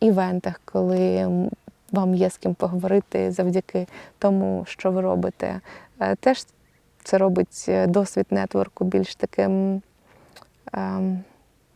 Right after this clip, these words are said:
збагаченим, я не знаю, легше заводити знайомства, ви можете про себе розповісти, вам, до вас є з чим підійти, про що почати говорити, є такий топік-стартер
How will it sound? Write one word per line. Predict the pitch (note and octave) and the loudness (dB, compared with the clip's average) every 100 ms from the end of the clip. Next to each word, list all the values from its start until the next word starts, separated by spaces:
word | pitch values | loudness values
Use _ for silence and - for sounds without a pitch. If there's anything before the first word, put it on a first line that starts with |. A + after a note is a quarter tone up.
| _ _ _ _ - - - | _ _ _ _ -20 -20 -8
збагаченим, | F#3+ F#3 F3 G#3 - B3+ G3 F#3+ | -2 -2 0 -4 -2 0 0 2
я | G3 | 2
не | F#3+ | 0
знаю, | - F3 F3 | -2 -6 -2
легше | G3 G#3 - | 0 0 -2
заводити | F#3 F3+ F#3+ F#3 - | -4 0 0 -2 -4
знайомства, | F3+ F#3+ A#3 D4 - - A3 - - - | -2 0 0 -2 -4 -4 -4 -6 -16 -2
ви | G3+ | 0
можете | G3+ - - | 0 -4 -8
про | - | -6
себе | F3+ F#3+ F3+ | -6 -4 -4
розповісти, | F3+ - - F#3 G3 - D4 C#4+ C#4 - - | -4 -4 -2 -2 -2 0 2 2 0 -10 -6
вам, | G3 G3 F#3+ - - | 0 0 0 -2 0
до | F#3 G3 | 4 4
вас | G3 G3 - - | 4 0 -6 -6
є | - F#3+ F#3+ | 2 2 2
з | - | -2
чим | - G3 | -2 0
підійти, | G3+ F3+ G3 - G3+ | 2 2 2 2 0
про | F#3+ | 0
що | - - | -2 -6
почати | F#3 - G3 - F3+ | -6 -8 -8 -4 -4
говорити, | F#3 G3+ C#4 D4+ G#3+ | -2 2 2 2 2
є | F#3 | 2
такий | - - | 0 -6
топік-стартер | F#3 F#3 - - - B3+ C#4 - A3+ | -2 -4 -4 -8 -4 -2 -2 -2 -2